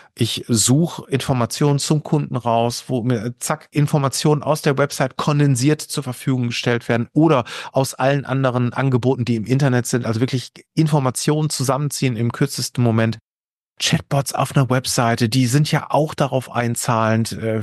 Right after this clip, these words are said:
wie gut fühlt sich gerade ein Kunde, kriegt er die richtigen Antworten, auch um zwei Uhr nachts, wenn er die gerade haben muss und so weiter und so fort. Also es sind so viele Dinge, die jetzt gerade Einzug halten nach nur zwei Jahren,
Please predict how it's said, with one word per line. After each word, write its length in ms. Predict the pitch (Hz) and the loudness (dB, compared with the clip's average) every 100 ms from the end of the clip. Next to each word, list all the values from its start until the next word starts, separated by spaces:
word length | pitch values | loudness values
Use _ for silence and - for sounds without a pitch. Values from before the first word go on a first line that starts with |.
| 104 | 0
wie 160 | 147 | 0
gut 300 | 123 143 165 | 2 2 2
fühlt 240 | - 160 - | 0 -4 -4
sich 120 | - | -6
gerade 300 | - 127 123 | -2 -2 0
ein 160 | 110 113 | -2 -2
Kunde, 340 | 160 156 139 | 0 2 0
kriegt 280 | - 156 - | 0 -4 0
er 60 | |
die 40 | 127 | 0
richtigen 400 | 135 - 131 117 | 0 -2 -4 -4
Antworten, 640 | 120 135 139 135 - 120 | -2 -2 -2 -4 -4 -4
auch 120 | 120 | -2
um 140 | 117 - | -2 -4
zwei 260 | - 131 | -2 -2
Uhr 140 | 120 120 | 0 0
nachts, 320 | 147 - - | -2 -4 -4
wenn 80 | 127 | -2
er 80 | |
die 80 | 117 | 0
gerade 320 | 113 117 113 | -2 -2 0
haben 300 | 110 123 123 | 0 0 2
muss 240 | 117 120 - _ _ _ _ - | 0 0 -4 _ _ _ _ 0
und 140 | 170 | 2
so 100 | 165 | 2
weiter 200 | 135 131 | 0 0
und 40 | 117 | 0
so 80 | |
fort. 160 | 117 131 | 0 0
Also 160 | 127 135 | 0 0
es 60 | |
sind 180 | 127 127 | 0 0
so 240 | 120 165 | 2 2
viele 460 | 240 - 180 156 151 | 0 -2 0 2 0
Dinge, 460 | 123 104 156 190 151 | -6 -2 0 0 -2
die 140 | 135 | -2
jetzt 280 | 117 143 - | -2 -2 -4
gerade 280 | 147 131 113 - | -4 -2 -2 -2
Einzug 640 | 127 165 - 147 127 - | 0 0 -4 -6 -6 0
halten 420 | 123 123 123 120 | 0 0 0 0
nach 320 | 117 131 139 127 | 0 -2 -2 0
nur 420 | 120 139 156 - | 2 4 2 0
zwei 420 | - - - 139 | -4 -2 0 0
Jahren, 500 | 143 123 127 143 | 0 -2 -2 -4